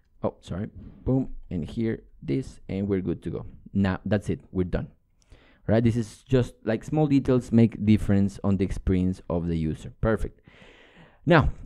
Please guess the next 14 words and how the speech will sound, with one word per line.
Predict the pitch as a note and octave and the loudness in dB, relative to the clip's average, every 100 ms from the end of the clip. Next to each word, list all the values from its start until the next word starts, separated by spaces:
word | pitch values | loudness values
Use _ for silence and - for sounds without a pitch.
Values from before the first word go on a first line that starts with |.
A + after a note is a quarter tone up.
| - | 4
when | A#2 | 6
I | D3+ | 8
refresh | G#3+ G3 E3 C#3 | 8 8 6 4
here, | - G2+ D#3+ - - - | 4 2 0 -6 -10 2
boom, | A2+ C#3 - - - - - | 4 4 2 0 -6 -12 0
as | A#2 B2 | 2 4
you | C3 | 2
can | C#3 C3 | 2 0
see, | - D3 F3+ - - | 0 0 -2 -10 -8
there | G2+ A2 | 2 2
is | A2 | 4
nothing | G#2+ A2+ A2 F#2 F#2 - - _ _ _ _ _ _ _ _ _ _ _ _ - | 4 6 4 0 -6 -8 -20 _ _ _ _ _ _ _ _ _ _ _ _ -6
there. | F2+ D#2 - - - - _ _ _ _ _ _ _ _ - - _ - | -2 -2 -6 -16 -20 -20 _ _ _ _ _ _ _ _ -20 -20 _ -2
Package | G2+ A2 G2 | 0 0 -4